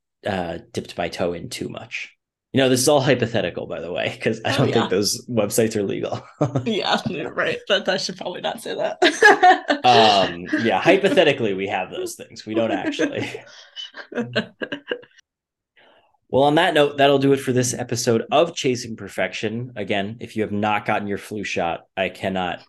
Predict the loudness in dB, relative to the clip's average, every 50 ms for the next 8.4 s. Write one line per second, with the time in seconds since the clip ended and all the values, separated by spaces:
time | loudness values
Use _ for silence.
0 | _ _ _ _ -20 _ _ -10 -8 -8 -6 -8 -6 -4 -4 -4 -4 -6 -6 -6
1 | -6 -8 -8 -10 -10 -8 -6 -6 -6 -6 -8 -10 -12 -10 -8 -6 -6 -6 -6 -6
2 | -8 -10 -12 -10 -10 -10 -10 -12 -18 -12 -4 -2 -2 -2 -2 -4 -4 -4 -2 -2
3 | -4 -6 -6 -6 -6 -6 -6 -8 -12 -16 -16 -16 _ _ _ _ 0 2 2 4
4 | 4 4 4 4 2 2 0 -2 -4 -2 0 0 2 2 2 0 0 0 -2 -4
5 | -6 -6 -8 -14 _ -20 -20 -20 -20 _ _ _ -2 0 2 2 2 2 0 -2
6 | -4 -2 -2 -4 -4 -4 -4 -6 -4 -4 -4 -4 -4 -4 -2 -2 -2 -2 -2 -4
7 | -4 -6 -6 -6 -4 -4 -4 -6 -6 -4 -6 -4 -4 -6 -8 -6 -4 -2 -2 -2
8 | 0 0 0 0 0 0 -2 -4